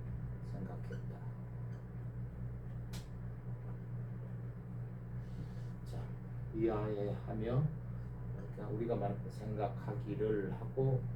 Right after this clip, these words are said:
이렇게 해석을 하고, 어, 이 위는 뭐라고 생각한다. 생각하기를 하고, 그다음에 이제 생각하며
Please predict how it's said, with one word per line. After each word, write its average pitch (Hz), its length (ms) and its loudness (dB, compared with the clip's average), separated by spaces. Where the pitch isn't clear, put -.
이렇게 117 480 2
해석을 107 420 0
하고, - 460 -2
어, 123 200 -2
이 123 40 4
위는 123 680 8
뭐라고 101 720 2
생각한다. - 300 -2
생각하기를 110 960 0
하고, 131 300 4
그다음에 - 340 0
이제 - 340 0
생각하며 - 600 4